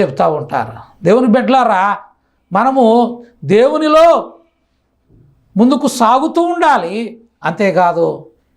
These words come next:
ఇంటిలో కూడా ఇంటి పనులు, మనకు ఇవ్వబడిన బాధ్యతలను మనం నిర్వర్తించేవారుగా ఉండాలి.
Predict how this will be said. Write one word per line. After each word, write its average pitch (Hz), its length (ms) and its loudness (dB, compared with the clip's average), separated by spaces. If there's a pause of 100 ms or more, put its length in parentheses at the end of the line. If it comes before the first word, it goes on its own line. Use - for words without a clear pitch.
(120)
ఇంటిలో 254 440 2
కూడా 165 560 -2 (640)
ఇంటి 262 640 2 (140)
పనులు, 277 300 0
మనకు 240 280 0
ఇవ్వబడిన 269 440 0
బాధ్యతలను 226 1040 -2 (460)
మనం 185 220 0
నిర్వర్తించేవారుగా 190 960 -2
ఉండాలి. - 640 -18